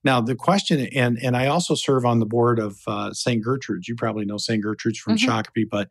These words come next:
Speaker 1: it's a long-term care and rehabilitation facility. And so we had to make sure that our residents who were elderly and, and had comorbidities were safe. And we, and we,
Speaker 2: Right.
Speaker 1: we really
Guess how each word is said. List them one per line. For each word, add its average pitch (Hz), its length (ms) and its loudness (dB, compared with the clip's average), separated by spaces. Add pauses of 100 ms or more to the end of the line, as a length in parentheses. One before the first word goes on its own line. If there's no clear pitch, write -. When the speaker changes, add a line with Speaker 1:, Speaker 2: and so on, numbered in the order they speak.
(400)
Speaker 1:
it's 123 180 -2
a 120 100 4
long-term 127 580 4
care 127 240 0
and 117 100 2
rehabilitation 113 1040 0 (340)
facility. 87 680 -2
And 110 160 -2
so 110 520 0 (320)
we 147 180 2
had 135 160 2
to 127 60 2
make 123 200 2
sure 123 260 2
that 110 160 2
our 139 220 4
residents 98 560 0
who 113 200 2
were 104 400 2 (580)
elderly 120 680 4
and, 104 320 -2
and 107 220 0
had 101 500 0 (340)
comorbidities 127 840 4 (480)
were 117 220 2
safe. 117 440 2
And 107 100 0
we, 110 200 0
and 113 160 0
we, 107 260 0
Speaker 2:
Right. 156 320 -6
Speaker 1:
we 113 140 0
really 113 420 2